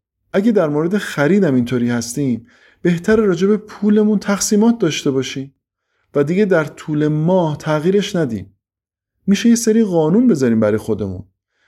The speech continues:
حالا که سیستم یک ما وقتی وارد هایپر می‌شه، که انهو گرگی در میان گوسفندا رفتار می‌کنه،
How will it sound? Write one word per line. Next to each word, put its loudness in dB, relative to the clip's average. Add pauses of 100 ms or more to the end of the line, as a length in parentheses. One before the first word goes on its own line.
حالا 0
که -2
سیستم -2
یک 2
ما 2
وقتی -4
وارد 0
هایپر -2
می‌شه، -4 (300)
که -4
انهو 0
گرگی 0
در 0
میان 2
گوسفندا -2
رفتار -2
می‌کنه، -6